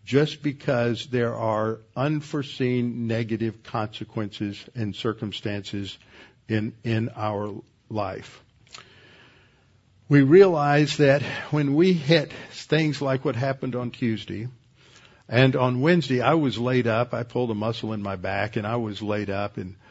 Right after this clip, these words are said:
trying to deal with that and just trying to ignore everything else that was going on. And, and frankly, we need not give up yet. Uh, I saw an email today, just briefly.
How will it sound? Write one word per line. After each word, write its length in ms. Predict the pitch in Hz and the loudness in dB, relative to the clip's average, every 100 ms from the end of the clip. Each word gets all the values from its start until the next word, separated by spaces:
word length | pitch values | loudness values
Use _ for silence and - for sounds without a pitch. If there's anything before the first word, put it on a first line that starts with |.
| - - - | -20 -20 -20
trying 300 | - 110 117 | -4 0 0
to 80 | 107 | 0
deal 220 | 98 123 | 0 2
with 180 | 110 110 | 2 -2
that 340 | 110 113 120 | 0 2 0
and 300 | 107 110 104 | 0 -4 -6
just 260 | 101 110 - | -6 -10 -6
trying 340 | 110 110 113 | -4 0 0
to 80 | 110 | 0
ignore 480 | 110 98 110 113 110 | -4 -4 -4 -2 0
everything 420 | 110 110 - 107 | -2 -4 -6 -6
else 240 | 107 113 - | -4 -6 -8
that 140 | 113 | -10
was 180 | 107 95 | -10 -8
going 320 | 110 107 101 | -8 -6 -8
on. 360 | 101 104 104 107 | -6 -6 -4 -6
And, 160 | 98 - - _ | -10 -16 -20 _
and 200 | 120 117 | -2 0
frankly, 400 | - 147 165 139 | 4 4 6 4
we 160 | 117 127 | 4 2
need 380 | 131 135 113 127 | 4 0 -2 -2
not 340 | 123 165 131 | 0 0 2
give 180 | 123 107 | 0 2
up 320 | 135 123 - | 2 0 0
yet. 400 | 120 143 127 123 90 - - | 2 2 2 -4 -14 -18 -12
Uh, 260 | 131 113 113 | -8 -6 -4
I 120 | 113 | -4
saw 300 | 113 113 117 | -2 0 0
an 100 | 113 | 2
email 320 | 117 117 113 | 0 0 -2
today, 400 | 110 98 104 117 | -2 -2 0 0
just 320 | 117 104 - | -2 -6 -8
briefly. 560 | 110 127 131 117 113 113 | 0 0 0 -2 -2 -2